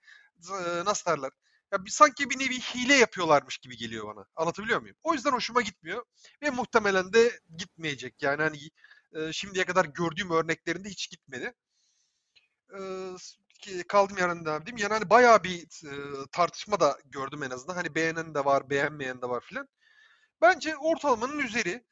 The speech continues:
E, keyifli zaman geçirebilecek, o eski filmlerin büyüsünde kısmen, e, araları serpiştirmiş,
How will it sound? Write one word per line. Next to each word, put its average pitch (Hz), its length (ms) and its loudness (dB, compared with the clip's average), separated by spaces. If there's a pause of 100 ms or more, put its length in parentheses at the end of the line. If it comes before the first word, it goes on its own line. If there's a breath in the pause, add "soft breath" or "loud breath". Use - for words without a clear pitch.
(280)
E, - 20 -8 (440)
keyifli 262 360 -2
zaman 233 300 2
geçirebilecek, 196 580 -8
o 208 160 -4
eski 214 320 -8
filmlerin 202 460 -6
büyüsünde 196 520 0 (340 soft breath)
kısmen, 185 420 -4
e, 175 260 -14 (480)
araları 180 320 4
serpiştirmiş, - 920 -4